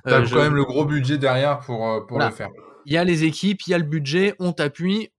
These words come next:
Speaker 2: juste on te laisse faire un petit peu, un petit peu ton truc. Donc, euh, c'est, c'est un prix qui va avoir beaucoup de poids. C'est pour ça que je passe un petit peu de temps dessus, parce que finalement, It Takes Two, Hazelight, tout ce monde-là va se retrouver dans la lumière.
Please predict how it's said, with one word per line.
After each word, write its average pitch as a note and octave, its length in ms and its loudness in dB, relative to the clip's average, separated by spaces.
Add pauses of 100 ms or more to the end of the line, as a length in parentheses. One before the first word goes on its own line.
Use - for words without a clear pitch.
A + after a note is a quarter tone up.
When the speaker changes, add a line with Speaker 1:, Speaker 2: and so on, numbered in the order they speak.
(100)
Speaker 2:
juste F3+ 300 -4
on E3 80 -2
te D#3 80 -2
laisse E3 280 0
faire F3+ 300 -4
un C3 120 -4
petit B2+ 160 -14
peu, C#3+ 360 0
un A2+ 120 -4
petit C3 120 -16
peu D3 120 -4
ton B2+ 100 -6
truc. G#3+ 220 -4 (340)
Donc, A3 320 -2
euh, D#3+ 280 0 (280)
c'est, E3+ 340 -2
c'est - 140 -6
un F3 100 -2
prix B3 160 -6
qui A3+ 140 -8
va F#3+ 140 2
avoir F#3 240 -2
beaucoup A#3 280 -4
de G3+ 60 -4
poids. G3 320 -2
C'est - 80 -20
pour E3+ 80 -8
ça G#3+ 80 -2
que G#3 60 -6
je - 40 -16
passe F3+ 120 -8
un F#3+ 100 -2
petit F#3 100 -8
peu F#3 140 -2
de F#3 60 -18
temps F3+ 140 -2
dessus, B3 220 -4
parce D4 220 -6
que F#3+ 100 -4
finalement, F#3 600 -2
It A3 180 -8
Takes - 260 -4
Two, G#3 300 -6
Hazelight, F#3 540 -2 (260)
tout G#3+ 160 -18
ce - 180 -8
monde-là G3 300 0
va D3+ 100 -2
se - 120 -8
retrouver A3+ 420 -4
dans G3+ 80 -4
la F3+ 120 -2
lumière. E3 480 -6